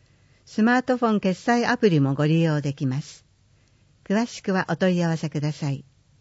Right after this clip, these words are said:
問い合わせ、納税課、電話五二五の三七一七。キューアールコードが掲載されています。令和四年度、令和三年分、市民税、県民税申告のお知らせ。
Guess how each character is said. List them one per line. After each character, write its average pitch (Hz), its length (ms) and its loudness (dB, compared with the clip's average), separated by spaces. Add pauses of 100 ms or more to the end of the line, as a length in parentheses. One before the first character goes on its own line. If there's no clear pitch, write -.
(440)
問 247 220 2
い 240 80 0
合 208 60 -2
わ 190 120 -2
せ、 - 300 -4
納 226 240 2
税 208 240 0
課、 - 280 -6 (260)
電 170 300 2
話 147 200 -2 (140)
五 247 220 6
二 247 320 2
五 165 160 2
の 143 260 2
三 233 300 0
七 214 320 0
一 143 300 -6
七。 135 360 -2 (840)
キ - 140 -4
ュ 240 120 2
ー 233 100 0
ア 233 40 0
ー 226 40 -2
ル 220 80 -4
コ 220 180 0
ー 180 60 2
ド 143 120 0
が 131 100 -2
掲 151 200 -2
載 143 200 -4
さ 139 140 -6
れ 127 100 -6
て 131 100 -6
い 113 100 -6
ま 110 140 -6
す。 - 240 -18 (1900)
令 254 240 4
和 170 120 0
四 156 160 2
年 170 320 2
度、 127 200 -6 (300)
令 233 200 0
和 156 140 -2
三 180 260 0
年 160 260 2
分、 139 360 -2 (260)
市 - 180 0
民 254 260 6
税、 151 380 -2
県 254 220 4
民 247 240 4
税 139 260 0
申 214 280 0
告 208 240 -4
の 185 180 0
お 143 80 -4
知 143 180 -2
ら 135 140 -4
せ。 - 240 -14